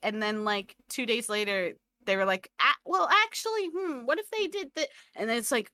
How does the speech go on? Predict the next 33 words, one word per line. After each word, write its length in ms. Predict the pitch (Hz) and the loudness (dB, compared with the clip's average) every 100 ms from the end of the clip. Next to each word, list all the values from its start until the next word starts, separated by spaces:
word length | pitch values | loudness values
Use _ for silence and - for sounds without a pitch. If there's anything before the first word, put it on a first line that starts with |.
| - | -14
"Oh 100 | 170 | -10
my 160 | 165 120 | -10 -10
God." 320 | 156 107 92 | -6 -6 -6
And 80 | 180 | -4
then 120 | 185 | -2
I 60 | 185 | 0
had 160 | 202 | -2
to 100 | 190 | -2
redo 400 | 175 202 190 160 170 | -6 -6 -6 0 2
it. 260 | 170 175 - - - _ | 2 0 -2 -20 -20 _
Um, 560 | 165 151 147 127 143 190 _ _ - | -2 0 0 -4 -6 -8 _ _ 0
I'm 180 | 220 226 | 0 4
getting 240 | 359 294 | 4 2
paid 340 | - 240 202 196 | 2 2 2 0
for 200 | 170 160 | -2 0
it, 80 | 131 | 4
obviously, 580 | 170 160 180 185 131 165 | 4 2 -2 -4 -6 -2
but 180 | 190 | 0
it's 160 | 190 - | 2 2
like 180 | 180 175 | 0 0
every 260 | 190 190 202 | -2 0 -2
time 340 | - 185 190 | 2 2 2
they, 240 | 180 139 - _ _ | -2 -4 -10 _ _
you 140 | 170 | -4
know, 180 | 185 160 | -2 -2
they 160 | 147 123 | -4 -6
would 160 | 143 | -6
change 300 | - 170 165 | -6 -6 -4
their 100 | - | -6
mind 420 | 165 139 151 135 147 | -4 -4 -4 -6 -6
or, 280 | 156 123 - _ | -8 -8 -12 _
you 140 | - 120 | -12 -12
know, 320 | 98 90 185 | -10 -12 -14